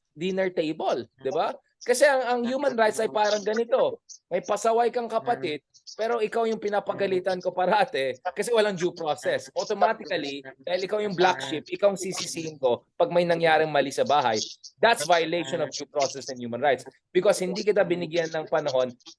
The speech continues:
ma-, magpaliwanag na, "Ha, porkit ako yung pasaway, ako na naman sisisihin mo," di ba? Ang sama ng loob mo pag ganun. So you have to make it like that, eh, digestible, literally, no? So I think this is the challenge for us. Kaya,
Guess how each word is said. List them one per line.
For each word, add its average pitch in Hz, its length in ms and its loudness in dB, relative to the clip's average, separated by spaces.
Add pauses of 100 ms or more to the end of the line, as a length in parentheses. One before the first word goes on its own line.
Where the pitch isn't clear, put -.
(140)
ma-, 170 240 -2
magpaliwanag 165 760 0
na, 175 140 -6 (320)
"Ha, 247 400 2
porkit 220 400 -6
ako 233 160 4
yung 247 160 2
pasaway, 254 400 4
ako 202 160 2
na 220 100 0
naman 214 220 0
sisisihin 190 560 -4
mo," 202 80 2
di 143 160 0
ba? 202 160 4
Ang 202 80 -4
sama 170 320 0
ng 165 160 -4
loob 156 180 2
mo 151 140 -4
pag 147 240 -6
ganun. 147 160 -6 (160)
So - 160 4
you 311 180 4
have 262 300 2
to 254 80 -6
make 240 240 0
it 180 80 -8
like 170 240 2
that, 208 160 0
eh, 147 80 2
digestible, 170 800 2
literally, 143 560 -2
no? 127 240 -6 (320)
So - 80 -2
I 233 80 6
think 233 240 -4
this 254 160 -6
is 240 80 -10
the 208 160 -4
challenge 185 320 2
for 151 160 -2
us. 143 160 0
Kaya, 226 320 0